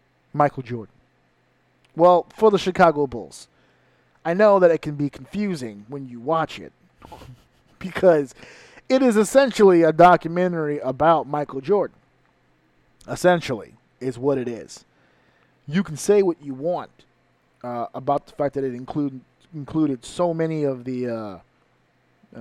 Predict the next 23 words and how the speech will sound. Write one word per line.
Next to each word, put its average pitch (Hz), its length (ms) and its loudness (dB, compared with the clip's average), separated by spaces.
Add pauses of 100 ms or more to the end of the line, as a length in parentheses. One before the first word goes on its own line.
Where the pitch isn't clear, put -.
(140)
of 127 160 -12
the 151 140 6
other 156 200 6
members 143 360 -4
of 127 120 -8
the 131 80 -12
Bulls, 156 500 4
and 127 200 -12
it 120 220 -10
included 139 500 -8
so 147 180 -12
many 139 260 -8
different 135 360 -10
clips 135 320 -6
and 127 120 -14
blah, 127 140 -6
blah, 113 160 -10
blah, 113 200 -10
blah, 104 140 -12
blah, 101 180 -12
blah, 95 120 -16
blah, 95 120 -18
blah. 85 240 -18